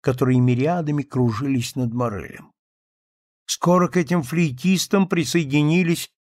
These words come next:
низкие голоса лягушек. Никогда ещё Моррелю не приходилось слышать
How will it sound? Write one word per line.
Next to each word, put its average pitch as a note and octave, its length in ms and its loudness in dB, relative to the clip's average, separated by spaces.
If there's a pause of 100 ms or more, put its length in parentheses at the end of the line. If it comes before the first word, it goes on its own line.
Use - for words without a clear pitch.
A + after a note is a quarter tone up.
(140)
низкие D#3+ 540 2
голоса D3 480 2
лягушек. A#2+ 920 -4 (840)
Никогда D#3 420 0
ещё A#2 320 -2
Моррелю B2+ 440 0
не D3 120 2
приходилось B2 680 -4
слышать D3 480 -6